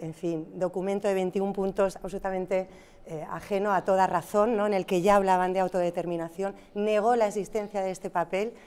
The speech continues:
gigantesca mentira, negó que él iba, iba a aceptar la mesa de partidos, gigantesca mentira, aceptó, eh, la mesa de partidos, no iba a aceptar tampoco mediadores, gigantesca mentira.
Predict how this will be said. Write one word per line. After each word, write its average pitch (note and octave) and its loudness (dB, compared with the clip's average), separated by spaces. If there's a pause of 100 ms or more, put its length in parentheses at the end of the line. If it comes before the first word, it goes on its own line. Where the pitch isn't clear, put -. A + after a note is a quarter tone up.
gigantesca F3+ -4
mentira, F#3+ -2 (240)
negó G#3 0 (260)
que G3 -2
él G3+ 0
iba, G3 0 (180)
iba F#3 -2 (340)
a E3+ -2
aceptar G3 -2
la F3 -2
mesa F#3 -6
de F3 -2
partidos, G3 -4 (180)
gigantesca A3+ 0
mentira, G3 -2
aceptó, F#3 -4 (480)
eh, D#3+ 0 (140)
la F3 -2
mesa F#3 -6
de D#3+ -2
partidos, G3+ -2 (220)
no A3 2
iba G3+ 0
a F3+ -4
aceptar F3+ -8
tampoco F3 -4 (180)
mediadores, F#3+ 2
gigantesca G#3+ 2
mentira. F#3 -4